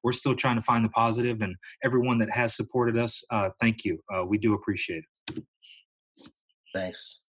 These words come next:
Speaker 2: Thanks, London. Thanks for the public service announcement, and Bree for hiding from comments. And, uh,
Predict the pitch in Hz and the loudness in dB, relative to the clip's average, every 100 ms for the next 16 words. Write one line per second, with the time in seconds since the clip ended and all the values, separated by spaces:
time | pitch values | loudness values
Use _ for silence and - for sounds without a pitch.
0 | _ 113 110 - 110 107 104 123 - - | _ 0 0 2 4 4 2 -2 -2 -2
1 | 107 101 - - - - 147 202 110 104 | 0 0 -2 -18 -6 -2 0 0 0 0
2 | 104 101 104 - 104 92 98 98 - 90 | 2 0 0 0 0 0 0 0 0 -2
3 | 82 95 92 95 92 95 95 92 92 92 | 0 2 2 2 -4 -4 -2 0 2 2
4 | 92 90 92 87 87 87 | 0 0 -2 -2 -2 -4